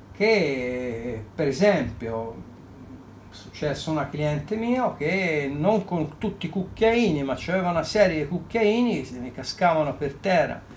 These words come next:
sul pavimento di ceramica, il televisore si spengeva, perché si vede generavano una frequenza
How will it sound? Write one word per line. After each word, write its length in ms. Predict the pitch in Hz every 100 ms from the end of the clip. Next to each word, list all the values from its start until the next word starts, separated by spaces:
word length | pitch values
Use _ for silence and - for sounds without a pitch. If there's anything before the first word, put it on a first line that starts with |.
| - -
sul 140 | - 147
pavimento 640 | - 156 170 196 156 208
di 80 | 208
ceramica, 680 | - 262 127 135 143 185 165
il 100 | -
televisore 520 | - 208 180 202 151
si 160 | -
spengeva, 720 | 147 - 156 143 127 120 120 - - - -
perché 240 | 151 160
si 180 | 151 -
vede 280 | 226 180 135
generavano 800 | 131 147 170 190 156 139 135 135
una 240 | 175 175 151
frequenza 880 | 247 247 120 120 - 180 - -